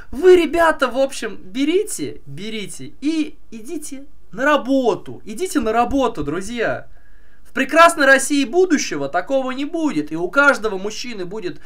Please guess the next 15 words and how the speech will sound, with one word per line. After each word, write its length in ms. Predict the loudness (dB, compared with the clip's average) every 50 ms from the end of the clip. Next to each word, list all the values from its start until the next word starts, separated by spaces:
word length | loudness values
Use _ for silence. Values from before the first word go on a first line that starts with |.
| -14 -14 -14 -14 -8
достаточно 720 | -2 2 2 2 2 2 0 0 0 -2 -6 -6 -6 -6 -6
денег, 420 | -6 -6 -6 -6 -6 -6 -8 -8
чтобы, 580 | -8 -6 -4 -4 -4 -2 -2 -2 -2 -2 -2 -2
в 100 | -2 -4
общем, 380 | -4 -6 -6 -6 -6 -6 -6
да, 300 | -2 0 0 0 0 -2
заплатить 480 | -4 -8 -8 -4 -4 -4 -4 -4 -8 -10
тысячу 380 | -10 -10 -10 -10 -8 -6 -6 -4
рублей 320 | -4 -4 -4 -4 -4 -2
за 100 | -2 -2
встречу 380 | -2 -4 -6 -6 -6 -6 -8 -8
с 100 | -4 -4
одной 240 | -4 -4 -4 -8
тянкой. 480 | -8 -4 -4 -4 -4 -4 -6 -8 -10 -10
Конечно, 640 | -8 -6 -6 -4 -4 -4 -6 -6 -8 -12 -12 -12